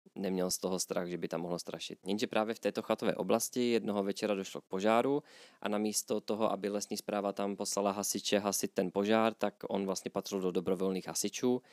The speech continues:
takže vlastně se organizoval to, že půjdou hasit ten požár v té chatové oblasti. Jenomže co se nestalo? Po příjezdu zbyly už jenom ohořelé hromady něčeho, co připomínalo popel s hořícími rámy toho, co tvořilo základ chatek. Naštěstí okolo tady té chatové oblasti byla,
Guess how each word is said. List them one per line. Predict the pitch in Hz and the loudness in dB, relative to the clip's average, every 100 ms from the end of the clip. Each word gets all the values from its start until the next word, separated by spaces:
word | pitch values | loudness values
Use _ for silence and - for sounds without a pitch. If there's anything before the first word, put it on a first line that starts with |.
| _ - | _ -6
takže | - 95 95 | -2 2 4
vlastně | 95 - 104 98 98 95 | 4 2 2 4 4 2
se | - 98 | 2 2
organizoval | 98 98 101 95 95 95 95 90 90 - | 0 2 2 4 4 6 6 4 2 -2
to, | 101 | -2
že | 95 | -2
půjdou | 87 95 92 | 0 2 2
hasit | 92 92 | 0 -2
ten | - 87 | -4 -2
požár | 92 92 90 | 0 2 0
v | 85 - | -4 -8
té | - 85 | -6 -4
chatové | 90 - 85 | -4 -2 -2
oblasti. | 69 90 92 - 82 - | 0 0 -2 -4 -6 -2
Jenomže | 120 123 123 | 0 2 0
co | 113 | 0
se | - | 0
nestalo? | 101 - 90 92 | 0 -2 -4 -2
Po | 107 | -4
příjezdu | - - 127 123 120 | -2 2 4 2 0
zbyly | 110 107 110 | -2 0 0
už | 107 107 | 0 0
jenom | 107 - | 0 -2
ohořelé | 101 104 104 101 | -6 -4 -2 -2
hromady | 104 98 90 | 0 0 -2
něčeho, | 82 92 - 123 120 | -2 -2 2 4 4
co | - | 0
připomínalo | - 98 101 101 92 80 | -4 -2 2 2 2 0
popel | - 104 110 101 | 0 2 4 2
s | |
hořícími | 95 95 95 - 95 | 0 -2 -2 0 0
rámy | 95 92 90 | 0 -2 -2
toho, | - 92 | -2 -4
co | 90 92 | -4 -6
tvořilo | 92 90 92 | -6 -2 -2
základ | 87 85 95 85 | -2 -4 -4 -4
chatek. | - 92 85 78 | -4 -4 -4 -4
Naštěstí | 98 - 107 - - 110 110 110 - | -6 -4 -4 -4 -2 0 0 0 -2
okolo | 107 - 107 | -2 2 2
tady | 104 110 | 4 2
té | 107 | 0
chatové | - 98 104 104 | -4 -4 0 0
oblasti | 101 101 98 - 104 | 2 0 0 -2 -2
byla, | 98 101 98 80 | 2 4 4 0